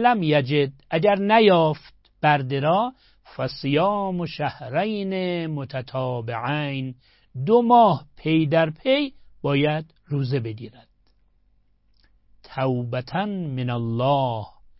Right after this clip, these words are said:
به خاطر یک عذرخواهی در پیشگاه خدا این روزه گرفته می شود.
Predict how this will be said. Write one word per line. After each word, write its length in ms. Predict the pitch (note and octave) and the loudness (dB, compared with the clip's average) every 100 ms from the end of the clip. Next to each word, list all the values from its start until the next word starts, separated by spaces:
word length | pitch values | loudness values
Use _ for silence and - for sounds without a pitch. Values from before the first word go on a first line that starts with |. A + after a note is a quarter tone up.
| _ _ _ _ _ _ _ | _ _ _ _ _ _ _
به 80 | A#2+ | -12
خاطر 360 | B2 A2+ D3 | -10 -8 -4
یک 240 | C#3+ C#3+ - - | -2 -2 -6 -8
عذرخواهی 1200 | C3 B2+ A#2+ A2 G2 - B2+ C3 A#2 F3+ A3+ G3 | -2 -2 -4 -10 -16 -10 -6 -4 -6 -6 -4 -4
در 200 | D3+ B2+ | -6 -10
پیشگاه 800 | A2+ - A#2 G#2+ - - B2 B2 | -10 -12 -12 -12 -14 -10 -10 -10
خدا 500 | A2+ - G#2+ C3 A#2+ - _ - | -16 -16 -10 -6 -6 -10 _ -12
این 180 | C3 B2 | -8 -6
روزه 560 | A#2+ A#2+ G#2+ B2 A2+ | -4 -6 -6 -8 -8
گرفته 480 | G#2 A#2+ G#2 - G#2+ | -10 -12 -12 -16 -18
می 120 | G2+ | -18
شود. 340 | G2 - - | -18 -20 -20